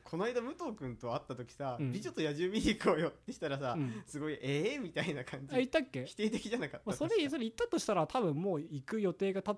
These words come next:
Speaker 2: たかなと思うよ。
Speaker 1: あ、
Speaker 2: うん。
Speaker 1: 潰そうと思って。
Speaker 2: <laughs>
Speaker 1: そっか、美女と野獣、そう、あれも見に行こう。とは思ってるんだけど、
Speaker 2: うん。
Speaker 1: なかなか。でもまあ、今年は履修結構余裕があるんで、
Speaker 2: うん。
Speaker 1: 平日とかに行こうかなって思って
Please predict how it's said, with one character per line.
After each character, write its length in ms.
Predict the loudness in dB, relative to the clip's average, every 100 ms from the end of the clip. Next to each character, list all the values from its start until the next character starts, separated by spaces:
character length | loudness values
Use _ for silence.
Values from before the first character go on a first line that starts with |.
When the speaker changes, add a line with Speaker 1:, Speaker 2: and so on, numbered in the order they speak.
| -4
Speaker 2:
た 120 | -6
か 60 |
な 120 | -6 -10
と 100 | -14
思 120 | -16
う 20 |
よ。 60 | -18 -20 -8
Speaker 1:
あ、 200 | -6 -6 _ -10
Speaker 2:
う 40 |
ん。 120 | -10 -8
Speaker 1:
潰 260 | -8 -6
そ 160 | -2 -2
う 60 |
と 80 | 0
思 200 | -2 -2
っ 40 | -6
て。 240 | -8 -4
Speaker 2:
<laughs> 80 | 0 2 2 2 0 2 0 0 -4 0 0 -2 -8 _ _ _ -20 _ _ _ _ _ _ _ _ -20
Speaker 1:
そ 80 | -16
っ 20 |
か、 120 | -12
美 160 | -8 -8
女 120 | -10
と 140 | -10
野 140 | -10 -8
獣、 260 | -10 -12
そ 200 | -12 -14
う、 40 | -8
あ 80 | -6
れ 80 | -4
も 100 | -4
見 140 | -6
に 160 | -6 -6
行 40 |
こ 280 | -6 -8 -8
う。 40 | _ _ _ -10
と 140 | -6
は 220 | -4 -6
思 160 | -6 -8
っ 40 |
て 180 | -8 -8
る 80 | -4
ん 80 | -4
だ 60 |
け 100 | -6
ど、 120 | -12 -12
Speaker 2:
う 40 |
ん。 20 |
Speaker 1:
な 80 | -14
か 100 | -12
な 100 | -14
か。 220 | -14 -18 _ _ _ _ _ _ _ -12
で 80 |
も 80 | -8
ま 80 | -8
あ、 40 |
今 160 | -12 -14
年 240 | -16 -12 -8
は 300 | -8 -8 -12 _ -14
履 140 | -14
修 240 | -12 -14
結 200 | -14 -18 -14
構 160 | -10
余 180 | -8 -8
裕 140 | -8
が 100 | -6
あ 60 | -8
る 100 | -8
ん 80 | -12
で、 240 | -12 -8 -4
Speaker 2:
う 40 |
ん。 80 | -4
Speaker 1:
平 120 | -4
日 200 | -8 -14
と 80 | -14
か 100 | -14
に 80 | -12
行 160 | -14
こ 40 | -14
う 40 |
か 80 | -12
な 60 |
っ 40 | -4
て 60 |
思 300 | -2 -2 -6
っ 20 | -14
て 140 | -20